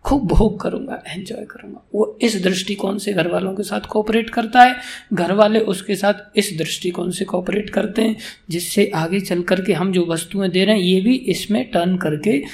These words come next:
सही दिशा में इनका सदुपयोग करेगा। कोई बात नहीं, बाइक आ रही है तो घर वालों, घर के लिए ही आ रही है। घर में कभी सामान सट्टा लाने के लिए हम भी इसकी स्कूटी यूज़ कर लिया करेंगे, क्या दिक्कत है? चार दिन इसको पकड़ा देंगे, बाद में हम भी थोड़ा अधिकार जमा लेंगे।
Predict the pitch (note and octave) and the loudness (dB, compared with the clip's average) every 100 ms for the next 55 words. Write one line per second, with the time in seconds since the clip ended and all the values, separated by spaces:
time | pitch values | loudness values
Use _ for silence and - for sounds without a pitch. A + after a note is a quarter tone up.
0 | - - C3+ D3+ D3 D3 D3 D3+ F3 C#3+ | -14 -8 -4 -2 -2 -4 -4 -4 -4 -4
1 | C#3+ D3 D3 D3 - D3+ - - - D#3 | -4 -8 -10 -12 -12 -12 -14 -16 -18 -18
2 | D#3 F#3 F#3 F3 E3+ A3 A3+ - - - | -4 -2 2 0 4 2 2 -4 -16 -8
3 | D3+ D3 F#3 F3+ E3+ F#3 A3 A3 F#3 C#3 | 0 2 4 4 2 4 2 2 0 0
4 | D#3 F3 F#3+ F#3+ C#3+ C#3+ G3+ G3 G3 G#3+ | 2 2 0 0 2 4 4 4 4 4
5 | G3+ F3+ A3+ B3+ D#3+ - - - D#3+ E3 | 2 2 2 2 2 -2 -14 -4 0 2
6 | F#3+ F#3 F3+ F#3 E3 E3+ F#3+ F3+ F3 F#3 | 2 2 2 2 -2 -2 0 -2 -2 0
7 | F#3 E3+ F3+ F3+ E3+ F#3+ F#3 F3+ - - | 2 0 -4 -4 -4 -2 -2 -4 -10 -20
8 | _ - - G3 B3+ C4 - B3+ - B3+ | _ -8 -4 0 0 -2 -6 -8 -8 -10
9 | A#3 A#3 B3 - A#3 A#3 B3 - - - | -8 -6 -8 -8 -8 -8 -10 -10 -12 -14
10 | - - - - - - - - - _ | -12 -12 -12 -12 -12 -12 -16 -20 -20 _
11 | _ _ _ _ _ - D3+ D#3+ E3+ D#3+ | _ _ _ _ _ -6 -4 -2 -2 -2
12 | - G#3 G#3+ G#3+ A3 A#3+ A3+ E3 C#3 C#3 | -2 0 0 2 0 0 0 0 -2 -2
13 | C#3+ C#3 D3 - - A#3 B3 A3 - B3 | -6 -6 -8 -8 -6 -4 -2 -2 -4 -4
14 | A#3 B3 B3+ B3+ B3+ | -6 -8 -10 -10 -12